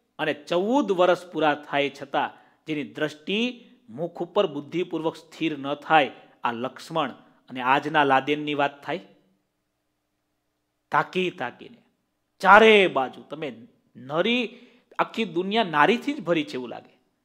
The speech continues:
ચારે બાજુ ગમે તે હોય, ફટાકડા લેવા જાઓ તો એના જ ફોટા,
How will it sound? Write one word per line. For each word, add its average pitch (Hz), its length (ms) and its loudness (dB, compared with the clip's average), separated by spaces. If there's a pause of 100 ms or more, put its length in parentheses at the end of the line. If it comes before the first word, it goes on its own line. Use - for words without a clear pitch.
(200)
ચારે 190 300 0
બાજુ - 260 -10
ગમે 208 380 2
તે 240 120 -2
હોય, 131 200 -6 (500)
ફટાકડા 196 340 4
લેવા 208 200 8
જાઓ 208 160 2
તો 208 100 -2
એના 214 200 4
જ 214 100 -12
ફોટા, - 300 -8